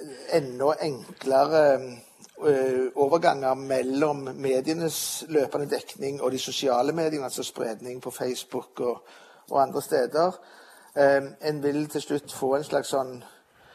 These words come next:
at en, en, alle rettssaker som ha-, har stor interesse vil på en måte utspille seg,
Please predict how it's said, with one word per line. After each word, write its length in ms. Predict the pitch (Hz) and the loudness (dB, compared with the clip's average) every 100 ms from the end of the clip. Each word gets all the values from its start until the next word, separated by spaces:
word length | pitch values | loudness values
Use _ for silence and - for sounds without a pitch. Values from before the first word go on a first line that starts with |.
| _ _ _ - | _ _ _ -4
at 140 | 135 151 | -2 -2
en, 200 | 139 143 | -4 -4
en, 320 | 147 135 139 - | -6 -6 -6 0
alle 240 | 143 139 | 2 2
rettssaker 800 | 143 - - 165 - 147 131 113 - - 143 127 | -2 -4 0 2 2 0 0 -2 -12 -18 -18 -12
som 240 | - 135 | -8 -8
ha-, 180 | 120 123 | -8 -6
har 320 | 117 135 139 - - _ _ _ _ _ - | 0 0 0 -8 -20 _ _ _ _ _ -16
stor 380 | - 165 170 | 0 4 4
interesse 560 | 165 147 151 170 - 185 127 131 | 2 0 -2 -2 -2 0 0 -2
vil 260 | 139 139 | -6 -4
på 100 | 156 151 | -4 -6
en 80 | |
måte 240 | 127 - - 139 | -8 -10 -8 -8
utspille 600 | 156 - - 151 131 123 | -6 -6 -2 0 0 -2
seg, 480 | - - 151 127 | -6 -4 -2 -2